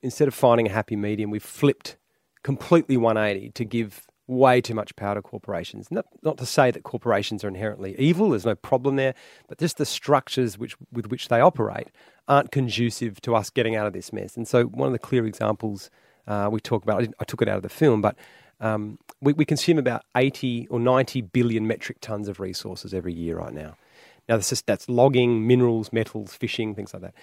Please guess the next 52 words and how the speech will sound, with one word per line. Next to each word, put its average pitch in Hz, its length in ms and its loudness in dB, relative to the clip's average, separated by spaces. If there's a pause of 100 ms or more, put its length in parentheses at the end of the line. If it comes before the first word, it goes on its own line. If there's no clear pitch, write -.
(120)
The 117 80 -6
sustainable 156 720 2
level 98 320 -6
is 104 120 -10
fifty - 380 -10
billion, 85 400 -8
so 113 200 -2
almost 139 460 6
double 110 460 4
what 110 160 0
the 113 160 -6
Earth 110 200 -2
can 104 140 -6
replenish - 600 -10
at - 60 -18
the - 80 -8
moment. - 300 -12 (360)
And 113 120 -2
at 117 60 2
our 110 80 4
current 165 360 0
growth 127 340 6
rates, 120 280 -2
two 117 200 -4
to 110 60 -2
three 104 200 -8
percent, 98 380 -8 (160)
we're 113 100 -4
projected 107 440 -4
to 107 60 -10
consume 107 340 -8
a 101 40 -8
hundred 104 200 -4
and 101 80 -12
fifty - 340 4
billion 92 300 -2
metric - 300 -10
tons 90 220 -6
by - 120 -14
twenty - 220 -10
fifty. - 320 -16 (160)
So - 100 -4
that 160 180 4 (380)
almost 139 320 8
wipes 120 320 8
out 101 140 0
most 110 300 -4
living 101 200 -6
things 98 260 -10
on 92 100 -10
the 90 60 -10
planet, 87 340 -8